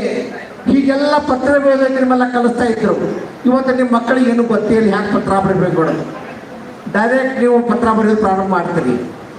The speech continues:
ಈ ಸಂಸ್ಕಾರ ಬೆಳೆಸುವಂಥ ಕೆಲಸ ಅಂಚೆ ಇಲಾಖೆ ನಿರಂತರವಾಗಿ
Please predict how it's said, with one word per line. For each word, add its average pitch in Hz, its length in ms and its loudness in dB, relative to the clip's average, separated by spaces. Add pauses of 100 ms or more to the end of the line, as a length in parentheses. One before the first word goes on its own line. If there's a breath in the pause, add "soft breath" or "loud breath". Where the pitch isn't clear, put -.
(160)
ಈ 247 240 4
ಸಂಸ್ಕಾರ 262 640 2
ಬೆಳೆಸುವಂಥ 262 540 2 (240)
ಕೆಲಸ 220 300 2 (800)
ಅಂಚೆ 214 280 2
ಇಲಾಖೆ 180 720 2 (300)
ನಿರಂತರವಾಗಿ 214 960 2